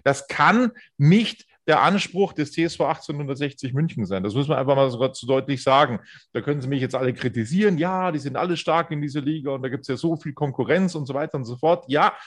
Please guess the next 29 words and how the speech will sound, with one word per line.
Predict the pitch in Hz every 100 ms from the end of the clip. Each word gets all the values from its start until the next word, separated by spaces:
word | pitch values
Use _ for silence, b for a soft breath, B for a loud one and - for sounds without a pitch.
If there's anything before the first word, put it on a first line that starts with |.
| 139
aber | - 135
da | 165 175
mache | 180 170 170
ich |
den | - 143
Lorand. | 156 180 175 175 170 b b _
Das | 175 175 -
kann | 160 165
nicht | 143
der | 143 127
Anspruch | 151 - 151
von | - 127
sechzig | 143 139 120
München | 147 156 160
sein. | 139 143 143 B B B
Man | 113 110
hat | 113 170 -
gesagt, | 151 131 139
man | 131 117
möchte | 113 117
besser | 92 151 156 135
abschneiden | 143 - 135 131 127 131
als | 113 104
letztes | 123 139 - 151
Jahr, | 139 139 135 -
also | 120 120 120 123
mindestens | 120 143 143 135 120 -
Platz | 113 104 -
drei. | 104 110 131 160